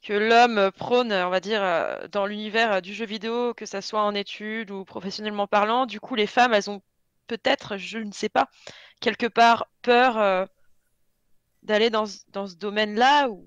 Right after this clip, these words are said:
où en général, il n'y a que des hommes. Et, euh, c'est pour ça, hein, on, Amandine en parlait tout à l'heure, au niveau des écoles, euh,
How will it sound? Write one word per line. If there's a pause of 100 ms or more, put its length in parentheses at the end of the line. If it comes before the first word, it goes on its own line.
(140)
où
en
général,
il
n'y
a
que
des
hommes. (1040)
Et,
euh,
c'est
pour
ça,
hein,
on,
Amandine
en
parlait
tout
à
l'heure,
au
niveau
des
écoles, (1200)
euh,